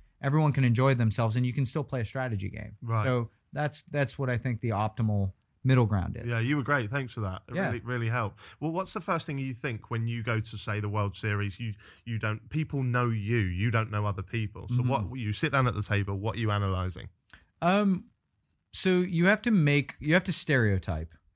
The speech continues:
Speaker 1: and you have to make a lot of assessments really, really quickly. And sometimes it can end up burning you,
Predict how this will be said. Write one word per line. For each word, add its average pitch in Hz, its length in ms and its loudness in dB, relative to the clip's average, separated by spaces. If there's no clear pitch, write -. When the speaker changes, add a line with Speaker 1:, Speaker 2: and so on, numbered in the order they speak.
Speaker 1:
and 123 140 2
you 123 100 4
have 127 100 0
to 139 80 0
make 131 160 2
a 113 80 0
lot 110 380 2
of 127 80 -2
assessments 110 640 -2
really, 131 340 2
really 110 220 2
quickly. 90 500 -8
And 127 120 0
sometimes 165 500 4
it 135 80 4
can 127 120 4
end 123 180 6
up 110 140 2
burning 104 360 0
you, 104 160 -2